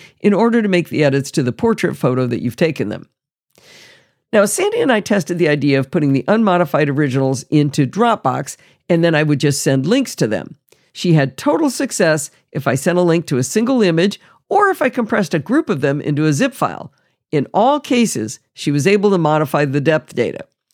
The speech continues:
Now, Dropbox with unmodified originals for the win. Earlier, I said that sharing via i cloud dot com didn't work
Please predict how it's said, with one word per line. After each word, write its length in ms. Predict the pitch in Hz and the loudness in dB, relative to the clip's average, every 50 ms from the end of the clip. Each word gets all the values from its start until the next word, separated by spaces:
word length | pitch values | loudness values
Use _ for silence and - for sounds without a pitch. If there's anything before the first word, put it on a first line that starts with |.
| _ _ _ _ _ - | _ _ _ _ _ -14
Now, 100 | - - - | -14 -14 -6
Dropbox 680 | - 190 208 262 254 - 262 220 220 220 220 - - - | -4 -2 -2 -2 -2 0 0 0 0 0 -2 -8 -10 -10
with 160 | - 127 - - | -10 -10 -6 -2
unmodified 600 | - 220 233 233 220 208 208 175 190 190 185 170 | -2 0 2 2 2 2 2 2 0 0 0 0
originals 480 | 156 160 156 139 139 147 151 139 135 - | 0 0 0 0 0 0 0 -2 -2 -4
for 120 | - 131 | -6 -6
the 120 | 127 131 | -4 -4
win. 320 | 127 131 120 76 - - - _ _ _ _ _ _ _ _ _ _ _ _ _ - - _ _ _ _ _ _ | -2 -2 -4 -4 -8 -12 -20 _ _ _ _ _ _ _ _ _ _ _ _ _ -20 -20 _ _ _ _ _ _
Earlier, 320 | - 320 381 381 285 233 196 | 0 0 2 2 2 2 2
I 100 | 170 165 | 2 2
said 280 | 151 - 196 170 165 | 0 0 0 0 0
that 140 | 143 143 123 | 0 -2 -2
sharing 360 | - - 254 247 262 254 240 | -2 0 0 2 2 2 0
via 200 | 190 196 185 165 - | 0 0 -2 0 0
i 120 | - 196 | -2 -2
cloud 240 | 196 - 196 180 165 | -2 0 0 0 2
dot 180 | - 180 165 - | 0 -2 0 0
com 260 | 185 156 139 139 135 | 0 0 0 0 0
didn't 280 | 180 262 262 262 160 | -2 -2 -2 -2 0
work 280 | 107 151 143 147 143 - | 0 0 0 0 -2 -6